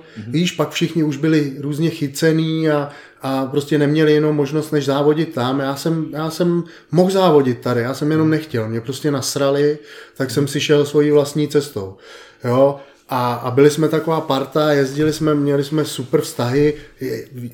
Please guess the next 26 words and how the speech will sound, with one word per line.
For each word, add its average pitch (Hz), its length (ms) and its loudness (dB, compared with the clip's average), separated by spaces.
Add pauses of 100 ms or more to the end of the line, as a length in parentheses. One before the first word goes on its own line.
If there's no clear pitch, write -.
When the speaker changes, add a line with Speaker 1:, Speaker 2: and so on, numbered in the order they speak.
(380)
Speaker 2:
jak 135 240 -2
říkáš 139 360 -2
ty 147 100 -2
videa, 135 280 4
já 139 120 2
jsem 139 180 0
jezdil 131 280 2
cvičit 139 320 -2
do 139 80 2
Friedlandu, 131 600 -2
že 104 100 -6
jo? 110 140 -4 (120)
Speaker 1:
Mhm. 120 100 -12 (320)
Speaker 2:
Jo, 113 280 -2
takže 127 460 2 (1300)
to 175 120 2
jsem 175 200 4
si 180 100 2
jako 170 220 2
užil 156 280 2
nejvíc, 127 380 0
no. 107 240 -6
Pak 143 200 -4
mi 156 120 2
to 147 240 4 (220)
třeba, - 520 -4